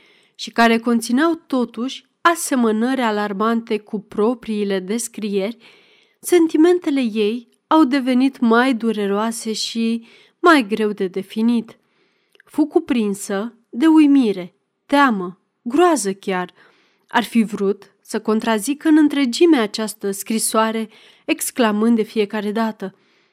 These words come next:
„Asta trebuie să fie fals! Asta nu se poate! Trebuie să fie falsul cel mai grosolan!” Și după ce parcurse toată epistola,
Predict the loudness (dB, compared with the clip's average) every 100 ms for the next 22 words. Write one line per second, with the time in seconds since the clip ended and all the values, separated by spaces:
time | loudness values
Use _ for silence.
0 | _ _ _ _ _ 0 2 -2 0 -2
1 | -2 -4 -4 -2 -2 0 0 0 0 -8
2 | -14 _ _ _ _ _ -6 -6 -4 -4
3 | -2 -4 -6 -4 -4 -4 -4 -8 -10 _
4 | _ _ _ _ 0 0 2 -2 -4 -2
5 | -2 -2 2 4 4 0 -6 -4 -4 -4
6 | -2 2 4 2 -2 -6 -4 0 0 0
7 | -4 _ _ _ _ _ _ _ _ -8
8 | -2 0 0 -2 -2 -2 -2 2 0 0
9 | -6 -6 -4 -4 0 2 2 2 -2 -4
10 | -4 -8 -6 -6 -6 -6